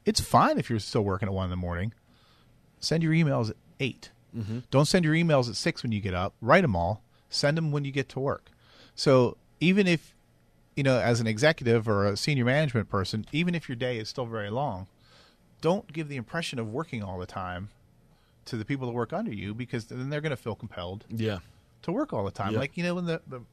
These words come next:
Speaker 1: the owner and the president goes away on a ski trip and is keeping track of everything before and after going to ski, like, that makes me feel compelled to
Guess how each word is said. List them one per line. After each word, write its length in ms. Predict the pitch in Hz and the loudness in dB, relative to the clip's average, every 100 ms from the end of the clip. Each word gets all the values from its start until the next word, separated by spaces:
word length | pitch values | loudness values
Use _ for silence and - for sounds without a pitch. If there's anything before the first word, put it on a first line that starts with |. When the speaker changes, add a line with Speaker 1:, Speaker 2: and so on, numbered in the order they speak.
| - | -10
Speaker 1:
the 120 | 139 143 | -6 -2
owner 240 | 170 160 | 0 0
and 80 | 139 | -2
the 60 | |
president 420 | 120 170 151 135 120 | 0 0 0 0 0
goes 160 | 120 | 0
away 400 | 120 143 143 135 - - - - | 2 4 4 2 -2 -14 -18 -4
on 140 | 123 127 | 0 0
a 40 | |
ski 260 | - 123 208 | 0 -2 0
trip 280 | - 104 | 0 0
and 80 | 107 | -2
is 100 | 101 | -4
keeping 240 | - 180 143 | -4 -6 -4
track 260 | 175 185 | -6 -6
of 60 | - | -6
everything 580 | 117 117 117 117 107 113 - - - _ _ _ _ - | -4 -4 -4 -2 -2 -6 -12 -20 -20 _ _ _ _ -8
before 360 | 117 - 175 165 | -6 -2 2 2
and 80 | 151 | 2
after 260 | 151 143 | 0 -2
going 220 | 127 131 | 0 0
to 60 | 110 | 0
ski, 360 | - - 214 190 | -4 -2 0 0
like, 280 | 160 151 - _ - | -4 -8 -16 _ -10
that 120 | 147 165 | -6 -2
makes 260 | 190 - | -2 -2
me 380 | 180 202 185 180 - _ _ _ _ _ - _ _ | -2 0 -2 -4 -10 _ _ _ _ _ -20 _ _
feel 180 | 156 | -4
compelled 440 | 147 143 - 135 123 | -2 -4 -2 -2 0
to 200 | 113 | -4